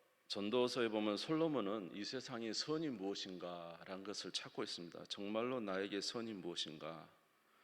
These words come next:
내가 진정으로 믿고 추구해야 될 것이 무엇인가라는 것을, 아, 이제 열심으로 찾았죠.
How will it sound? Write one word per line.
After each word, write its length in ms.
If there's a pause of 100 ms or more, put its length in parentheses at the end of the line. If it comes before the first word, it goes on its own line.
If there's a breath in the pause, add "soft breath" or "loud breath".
(220 soft breath)
내가 280
진정으로 580
믿고 480
추구해야 420
될 140
것이 240
무엇인가라는 800
것을, 560 (560 loud breath)
아, 420 (120)
이제 460 (380)
열심으로 960
찾았죠. 520